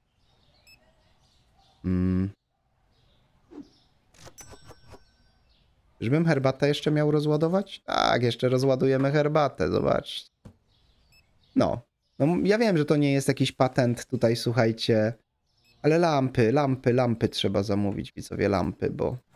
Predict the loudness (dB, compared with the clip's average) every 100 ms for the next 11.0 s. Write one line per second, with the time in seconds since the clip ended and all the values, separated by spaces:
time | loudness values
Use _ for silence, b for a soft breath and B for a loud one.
0 | _ _ _ _ -20 -20 _ _ _ _
1 | _ _ _ _ _ -6 -4 -4 -2 0
2 | 0 -2 -2 -4 -6 -8 -10 -10 -14 -10
3 | -10 _ _ _ _ _ _ _ _ _
4 | -4 0 0 0 0 0 0 0 2 2
5 | 0 0 -2 -4 -2 0 0 -6 _ _
6 | _ -6 -2 0 0 -4 -6 -10 -12 _
7 | _ _ _ _ _ _ _ -2 -2 0
8 | 0 2 0 0 -2 -2 0 0 0 -2
9 | -4 -6 -4 -2 0 0 -2 -6 _ _
10 | -4 -2 0 0 0 0 0 0 -2